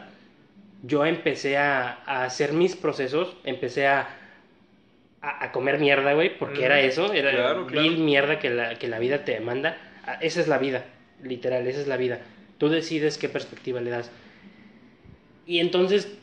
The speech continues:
Speaker 1: tú le regresas y le dices, "Mira, no me hiciste nada". Ok,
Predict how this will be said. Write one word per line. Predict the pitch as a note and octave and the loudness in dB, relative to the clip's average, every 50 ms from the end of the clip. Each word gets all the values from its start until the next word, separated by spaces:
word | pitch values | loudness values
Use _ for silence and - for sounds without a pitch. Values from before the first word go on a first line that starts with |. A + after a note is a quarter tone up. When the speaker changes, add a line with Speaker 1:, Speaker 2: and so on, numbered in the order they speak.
| - - - | -20 -4 0
Speaker 1:
tú | - E3+ | 2 4
le | F3 F3 F3 | 4 4 6
regresas | E3+ E3 E3 E3+ E3 D#3+ D#3+ D#3+ | 6 6 6 6 4 2 0 -4
y | D#3+ | -2
le | D3+ D3 D3 | 0 2 0
dices, | D3 C#3 C#3 B2 | 0 0 -2 -2
"Mira, | C3 C#3 C#3+ C#3+ D3 - - - - - - _ _ - | -2 0 0 0 -2 -4 -8 -16 -20 -20 -20 _ _ -12
no | A#2 C3 | -10 -8
me | B2+ B2+ | -6 -6
hiciste | B2 B2 A#2 - A#2+ | -6 -8 -10 -10 -10
nada". | G#2+ G#2 - - - - - - - - - - - - - - - - - - - - - - - - - - - _ - - _ _ _ _ _ _ _ - - - - - _ - _ _ - - - - _ _ _ | -10 -10 -12 -14 -18 -20 -20 -20 -20 -20 -20 -20 -20 -20 -20 -20 -20 -20 -20 -20 -20 -20 -20 -20 -20 -20 -20 -20 -20 _ -20 -20 _ _ _ _ _ _ _ -20 -20 -20 -20 -20 _ -20 _ _ -20 -20 -20 -20 _ _ _
Ok, | - E3+ E3 | -4 -2 0